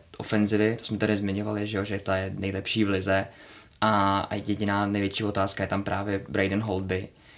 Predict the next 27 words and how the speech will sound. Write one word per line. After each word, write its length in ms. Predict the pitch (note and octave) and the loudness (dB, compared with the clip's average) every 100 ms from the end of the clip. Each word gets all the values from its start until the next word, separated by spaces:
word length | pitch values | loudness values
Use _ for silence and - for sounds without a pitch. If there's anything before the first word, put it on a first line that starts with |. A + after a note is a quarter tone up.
| - | -20
který 480 | - - A2 A2 A#2+ - | -8 0 2 2 0 2
ale, 460 | G#2+ G#2+ A2 A#2 - - | 4 4 2 0 -6 -4
eh, 260 | A2 G#2 G2+ | 0 2 2
i 100 | G#2+ | 0
v 140 | G#2+ - | -2 -2
sezóně, 500 | G#2 G#2 G#2 G#2 G#2 | 0 2 4 2 2
kdy 240 | G#2+ G#2 | 4 4
získali 340 | G#2 G2 G#2 G2+ | 2 0 0 0
Stanley 280 | G#2 G2+ | 0 -2
Cup, 140 | G2+ G#2 | -2 -4
tak 160 | G#2+ | -2
základní 400 | G#2 G2+ G#2 G2+ | 0 0 2 0
část 280 | G2 G#2+ G2 | 0 0 0
byla 260 | G2 G2+ G2 | 0 2 2
taková 360 | G2 G2+ G2+ | 0 0 2
nemastná, 400 | G#2 G2 G#2 G#2+ | 4 2 0 2
neslaná 480 | G2+ G2 G2+ G2 G2 | 2 0 0 2 2
a 140 | F2 G2+ - | 0 -4 -4
pak 140 | G2 | -4
se 120 | - | 0
rozhodl, 200 | G2 F#2+ | 0 2
že 60 | G#2 | 0
to 100 | G2+ | -2
prostě 280 | G2 F#2+ G#2 | -4 -4 0
zavře 440 | G2+ F#2+ G#2 F#2+ | 0 0 -2 -2
a 100 | G2 | 0
zavřel. 540 | G#2 G2+ A2 F2+ F#2+ | 0 0 0 0 0